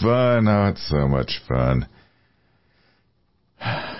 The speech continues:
It's, it's, it's, it's very difficult when Democrats are, well, it's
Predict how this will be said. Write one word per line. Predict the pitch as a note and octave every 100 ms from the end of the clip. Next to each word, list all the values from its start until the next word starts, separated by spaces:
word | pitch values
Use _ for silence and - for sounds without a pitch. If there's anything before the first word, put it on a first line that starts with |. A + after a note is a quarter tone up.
| -
It's, | E2+ -
it's, | G2 E2 -
it's, | - E2 -
it's | - C#2
very | E2+ G2
difficult | E2 D2 D2 C#2+ C#2 -
when | C#2+ D2
Democrats | D2 C#2+ B1+ D2 C#2 -
are, | D2+ C#2 -
well, | F2+ A#2 B2
it's | G#2 D#2